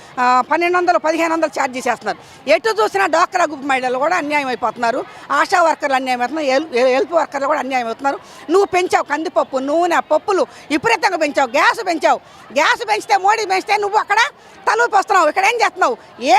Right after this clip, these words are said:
పార్టీలు, ఏ ప్రభుత్వాలు కూడా ఎక్కడ కూడా ఇక్కడ ప్రజలకి మద్దతు ఇచ్చలా. ఓట్లకు వస్తున్నారు కానీ మరి గ్యాస్ పెరిగినప్పుడు ఎవరు ముందుకు రావట్లా.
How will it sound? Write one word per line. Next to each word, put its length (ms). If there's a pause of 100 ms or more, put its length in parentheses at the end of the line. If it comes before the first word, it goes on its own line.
(200)
పార్టీలు, 380
ఏ 320
ప్రభుత్వాలు 400
కూడా 160
ఎక్కడ 340
కూడా 220
ఇక్కడ 200 (460)
ప్రజలకి 380
మద్దతు 320
ఇచ్చలా. 260
ఓట్లకు 440
వస్తున్నారు 320
కానీ 260 (480)
మరి 240
గ్యాస్ 320
పెరిగినప్పుడు 420
ఎవరు 240
ముందుకు 280
రావట్లా. 340